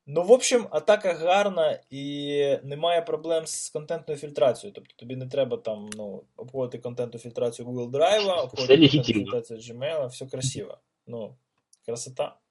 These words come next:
Speaker 1: Молодці, пацани, креативні. Якби ще для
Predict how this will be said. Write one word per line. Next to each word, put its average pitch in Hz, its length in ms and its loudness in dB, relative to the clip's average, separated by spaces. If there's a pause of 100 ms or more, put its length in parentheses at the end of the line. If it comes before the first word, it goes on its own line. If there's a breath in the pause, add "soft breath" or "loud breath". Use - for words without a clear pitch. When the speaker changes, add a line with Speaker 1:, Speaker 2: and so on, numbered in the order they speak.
(340)
Speaker 1:
Молодці, 131 320 -6
пацани, 131 420 -8
креативні. 127 580 -6 (500)
Якби 135 260 -8
ще 143 560 0
для 127 720 0